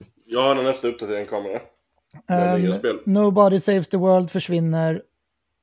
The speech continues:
Speaker 2: Vilka mer var det nu då?
Speaker 1: Men det var snabbt den försvann, Nobody, eller?
Speaker 2: Nej, men det är en månad. Det är, det är ju, det är ju Essential-spelen jag pratar om.
Speaker 1: Ja, alltså, ja, ja, ja, sorry.
Speaker 2: Vilka,
Speaker 1: Tänker.
Speaker 2: vilka är månadens Essential-spel? Nu har jag glömt bort det helt.
Speaker 1: Eh,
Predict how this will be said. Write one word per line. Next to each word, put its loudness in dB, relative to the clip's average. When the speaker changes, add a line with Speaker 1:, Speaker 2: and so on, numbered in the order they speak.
Speaker 2:
Vilka -4
mer -2
var -2
det -4
nu -6
då? -8
Speaker 1:
Men -8
det 0
var 0
snabbt -8
den -2
försvann, -10
Nobody, -6
eller? -8
Speaker 2:
Nej, -4
men -2
det -2
är -2
en -2
månad. -4
Det -6
är, 0
det -4
är 2
ju, 4
det -8
är -2
ju -4
Essential-spelen -8
jag -10
pratar 6
om. 10
Speaker 1:
Ja, 4
alltså, 2
ja, 4
ja, 0
ja, -4
sorry. -2
Speaker 2:
Vilka, -2
Speaker 1:
Tänker. 2
Speaker 2:
vilka 2
är 4
månadens 2
Essential-spel? -2
Nu 0
har 0
jag 0
glömt -4
bort -4
det -4
helt. -8
Speaker 1:
Eh, 2